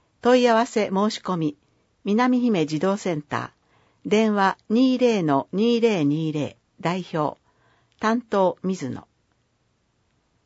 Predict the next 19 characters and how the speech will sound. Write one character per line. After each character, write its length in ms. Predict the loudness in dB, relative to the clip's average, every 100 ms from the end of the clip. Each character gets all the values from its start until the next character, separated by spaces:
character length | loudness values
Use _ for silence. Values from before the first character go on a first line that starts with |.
| _ _ _ _ _ _ _ _ -4
母 140 | 0 2
子、 320 | 0 -6 -8
父 180 | -6 -6
子、 300 | -4 -6 -8 _ _ _ _
家 160 | -4 0
父 160 | 0
福 220 | -2 -2 -6
祉 180 | -4
会 180 | 0 0
か 140 | 0 0
ら 100 | 2
の 260 | 0 -2 -4
行 240 | 0 0
事 140 | -2
参 240 | -4 -2 -2
加 160 | -4
者 140 | -4 -4
募 140 | -6
集。 360 | -8 -10 -10